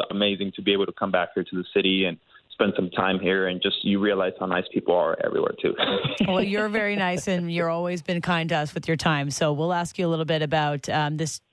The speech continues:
Speaker 2: Blue Jays team now, and with the All-Star break happening, I, I guess a, a natural intro part is you were an All-Star wa-,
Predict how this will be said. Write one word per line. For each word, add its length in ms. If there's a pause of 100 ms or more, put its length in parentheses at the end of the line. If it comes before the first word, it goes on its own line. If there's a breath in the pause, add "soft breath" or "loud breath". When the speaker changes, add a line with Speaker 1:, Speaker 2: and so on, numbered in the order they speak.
Speaker 2:
Blue 160
Jays 180
team 240
now, 240
and 240
with 120
the 140
All-Star 380
break 260
happening, 580
I, 260
I 20
guess 260
a, 340
a 100
natural 540
intro 320
part 200
is 100
you 120
were 80
an 80
All-Star 420
wa-, 180